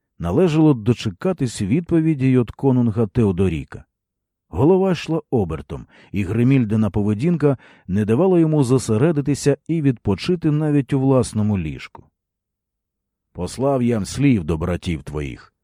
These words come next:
сказав у середу ввечері Гатило, коли Гримільда, потроху збувшись у тієї незрозумілої замкнутості,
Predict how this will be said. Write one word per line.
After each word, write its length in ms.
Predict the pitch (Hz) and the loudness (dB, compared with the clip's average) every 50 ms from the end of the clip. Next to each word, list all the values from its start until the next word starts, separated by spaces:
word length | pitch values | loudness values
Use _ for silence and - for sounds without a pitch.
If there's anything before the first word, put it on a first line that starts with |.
| _ - | _ -20
сказав 480 | - - - - 95 95 139 170 170 160 | -20 -12 -8 -6 -4 0 0 0 0 0
у 60 | 135 | -2
середу 460 | - - 156 151 143 143 123 131 127 | 0 0 0 2 2 2 2 0 0
ввечері 460 | 120 120 131 123 - - 104 92 90 | 2 2 2 2 0 -2 -4 -2 -2
Гатило, 540 | 82 80 87 82 - - 160 175 175 160 135 | -2 -2 -4 -4 0 2 4 4 4 4 2
коли 260 | - 123 104 95 90 | 2 0 0 0 0
Гримільда, 580 | 80 80 92 98 113 147 180 170 151 160 156 139 - - - - - | -2 -2 0 0 2 2 2 2 2 2 2 0 -2 -10 -20 -12 -8
потроху 560 | - 104 98 - 190 202 - - 165 156 143 | -6 -4 -2 0 0 0 2 2 2 2 2
збувшись 640 | 120 104 98 101 131 156 131 107 - 101 87 - - | 2 0 -2 0 2 2 2 2 0 -4 -8 -8 -10
у 40 | |
тієї 380 | 80 - 90 101 110 107 98 95 | -10 -4 -2 0 0 0 0 0
незрозумілої 960 | 98 113 135 127 107 120 123 131 120 113 131 131 127 117 95 78 78 78 78 | 0 0 0 0 2 2 0 0 0 2 2 2 2 2 0 -2 -4 -6 -6
замкнутості, 880 | 76 85 120 156 170 165 - 160 143 - 143 123 - - 135 135 120 | -4 -2 -2 -2 0 -2 -2 -2 0 0 0 -2 -2 0 0 0 0